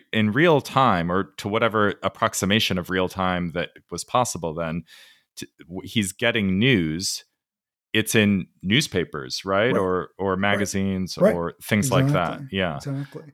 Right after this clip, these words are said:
Speaker 2: And he, he wrote for some of those, uh, the,
Speaker 1: Right.
Speaker 2: you know, Jamaica Gleaner, for example,
Speaker 1: Mm-hmm.
Speaker 2: and, and then in Trinidad and Tobago. Yeah, he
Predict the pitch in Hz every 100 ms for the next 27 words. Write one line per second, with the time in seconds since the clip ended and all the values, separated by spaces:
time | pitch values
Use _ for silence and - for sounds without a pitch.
0 | - - _ _ _ - 156 135 175 151
1 | 160 143 175 - 147 - 135 120 117 113
2 | 113 117 - 175 196 196 196 185 165 135
3 | 139 - 202 190 196 185 143 165 185 143
4 | 156 139 127 123 120 82 82 - 196 175
5 | 143 208 202 - 208 196 202 170 151 151
6 | 190 143 131 127 127 120 - - 151 131
7 | 123 - 135 120 123 - - 170 180 -
8 | 175 185 190 196 175 - 175 143 156 147